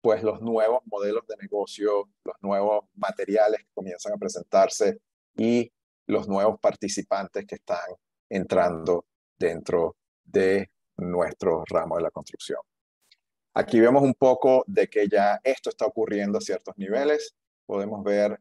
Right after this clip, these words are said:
eh, la probabilidad de que ocurra un gran cambio a escala, como lo mencionaba antes, dentro de estas nueve disrupciones que conversé, sobre las cuales comenté anteriormente.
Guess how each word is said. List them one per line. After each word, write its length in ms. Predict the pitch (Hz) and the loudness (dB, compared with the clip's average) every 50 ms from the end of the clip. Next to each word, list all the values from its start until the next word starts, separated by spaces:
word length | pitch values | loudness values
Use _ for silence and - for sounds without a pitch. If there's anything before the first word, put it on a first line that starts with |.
| _ | _
eh, 440 | - 104 101 98 101 101 101 98 - - | -8 -6 -6 -4 -4 -4 -6 -6 -6 -6
la 260 | 95 98 98 95 92 - - _ | -4 -4 -2 -2 -4 -6 -6 _
probabilidad 680 | - 107 98 95 92 98 95 95 95 95 95 98 104 - | 0 2 2 4 2 2 0 0 0 0 0 0 0 0
de 100 | 113 107 | -2 -2
que 100 | - 101 | -2 -6
ocurra 540 | - - 104 101 107 - 107 101 101 101 - - | -8 -6 -4 -4 -4 -2 0 0 0 0 -2 -6
un 160 | 107 101 101 | -10 -10 -10
gran 200 | 101 - 98 98 | -8 -8 -10 -10
cambio 280 | _ - - - 95 90 | _ -12 -10 -8 -8 -10
a 40 | - | -10
escala, 340 | _ - 131 131 131 131 | _ -2 0 2 4 2
como 240 | 127 127 113 107 104 | 2 0 -4 -4 -4
lo 100 | 107 104 | -6 -6
mencionaba 600 | 104 107 - - 107 98 101 95 98 101 98 98 101 | -8 -10 -12 -10 -10 -6 -4 -4 -4 -4 -4 -6 -8
antes, 440 | 101 - - 101 101 - - - _ _ _ _ _ | -10 -6 -6 -6 -6 -6 -12 -16 _ _ _ _ _
dentro 720 | - - 107 104 104 101 101 101 104 101 98 101 98 - - _ _ _ _ _ _ _ | -4 -2 0 0 0 -2 0 0 2 4 4 4 2 2 -2 _ _ _ _ _ _ _
de 440 | - 104 104 104 104 104 - - 98 | -2 0 0 0 -2 -4 -4 -4 -6
estas 240 | 98 - - - 104 110 | -6 -4 -4 -6 -4 0
nueve 380 | 113 110 110 110 110 110 107 104 | 0 4 4 6 6 6 4 4
disrupciones 680 | 101 - 101 87 - - - 98 95 98 98 - - - | 0 -2 -6 -10 -10 -6 -4 -2 -2 -2 -4 -6 -8 -8
que 460 | _ - 104 98 98 98 92 92 92 92 - _ _ _ | _ -6 -4 -2 0 0 0 0 -2 -4 -6 _ _ _
conversé, 540 | - 95 92 90 92 - - 101 101 98 | -6 -6 -4 -4 -6 -6 -4 -2 -2 -2
sobre 220 | 95 104 90 92 92 | 0 0 -2 -2 -2
las 120 | 90 - | -2 -4
cuales 240 | _ - 90 90 - | _ -4 -4 -4 -4
comenté 580 | _ - 92 90 87 90 - 110 110 117 117 - _ _ _ _ _ | _ -14 -14 -12 -14 -6 0 2 2 2 0 -4 _ _ _ _ _
anteriormente. 800 | - 104 101 104 101 107 104 104 120 131 131 123 - 139 135 | -6 -4 -2 0 2 2 2 2 2 0 0 0 -2 -4 -4